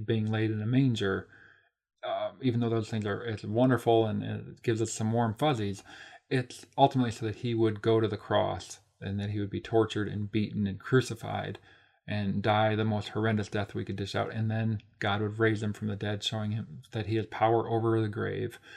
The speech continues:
Uh, this is why he came, is to redeem us from our sins, to, to, to take our place on the cross, and, uh, so that we can be forgiven and we can dwell eternally with the Lord.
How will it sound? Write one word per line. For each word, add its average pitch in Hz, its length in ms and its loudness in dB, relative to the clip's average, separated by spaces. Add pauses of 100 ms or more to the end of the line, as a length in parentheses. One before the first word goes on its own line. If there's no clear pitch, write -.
(200)
Uh, - 60 -10
this 147 220 2
is 143 100 -2
why 117 180 2
he 104 160 -4
came, 98 520 -8
is 98 120 -10
to 107 160 -4
redeem 104 440 -2
us 107 120 -4
from 107 180 -4
our 104 80 -2
sins, 104 280 -4
to, 110 120 -2
to, 117 320 -4
to - 220 -6
take 135 260 2
our 117 140 6
place 110 500 -2
on 113 160 -2
the 107 80 -4
cross, - 540 -2 (520)
and, 101 520 -6
uh, 104 240 -6
so - 120 -8
that 113 120 2
we 113 100 2
can 123 180 0
be 110 200 0
forgiven 113 640 -4 (320)
and 110 100 -2
we 110 80 -2
can 113 140 -4
dwell 110 200 0
eternally 107 420 -4
with 101 180 -6
the 107 80 -6
Lord. 104 360 -2